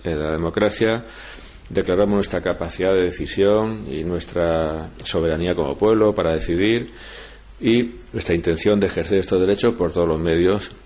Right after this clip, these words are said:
legales y pacíficos, porque aquí esto no es un tema de quemar contenedores ni de romper lunas. Esto es un, una lucha, vamos a decirla, mm, constructiva y civilizada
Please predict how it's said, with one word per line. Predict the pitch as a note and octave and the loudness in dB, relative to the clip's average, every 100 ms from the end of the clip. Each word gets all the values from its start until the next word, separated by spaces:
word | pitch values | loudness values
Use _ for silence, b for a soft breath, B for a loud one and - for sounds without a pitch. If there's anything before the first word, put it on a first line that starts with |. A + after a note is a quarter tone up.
| - - | -20 -6
legales | E2+ E2 F2+ F2 | -2 2 2 0
y | F2+ | -2
pacíficos, | E2 G#2 F#2+ F2+ G#2 | -2 -4 -4 -2 -2
porque | - E2 | 0 -2
aquí | D2+ F#2 | 2 0
esto | - F#2 | 2 0
no | E2+ F2+ | 2 0
es | F2+ G#2 | 0 -2
un | - F#2 F2 | -6 -6 0
tema | F2+ F#2 G#2 - B B B B - | 0 2 -4 -6 B B B B -14
de | A2 E2+ E2+ E2+ E2 E2+ | -4 0 2 2 -2 -2
quemar | D#2+ F2+ | -2 -2
contenedores | F2+ F2+ F2+ E2+ F#2+ G2+ A2 | 0 0 2 4 4 4 2
ni | F#2 D#2+ | 0 0
de | D#2+ D#2 | 2 0
romper | E2 D2 F2+ E2 | -2 0 0 2
lunas. | G2+ A#2 D2+ | 2 2 0
Esto | E2 - | -4 -6
es | F#2 | -4
un, | F#2 F2+ F2 E2+ B B B B B B - - | -4 -4 -6 -8 B B B B B B -14 -10
una | - F#2+ F#2 F#2+ F#2 | -4 -2 -2 -2 0
lucha, | F#2+ F#2+ G#2 G2+ | 0 0 4 4
vamos | F#2 F#2 F#2 | 4 2 0
a | F#2+ | 0
decirla, | F2+ G2 F2 F2+ F2 D#2+ D#2 - - - - E3 - - | 0 0 2 2 2 -2 -6 -14 -20 -20 -20 -20 -20 -18
mm, | - C#2+ - - | -14 -14 -14 -12
constructiva | - E2 E2 - F#2+ F#2+ | -10 -6 -4 0 2 4
y | F#2+ | 2
civilizada | E2 E2+ D#2+ D#2 F#2 F2+ G#2+ | 0 0 0 0 0 0 -2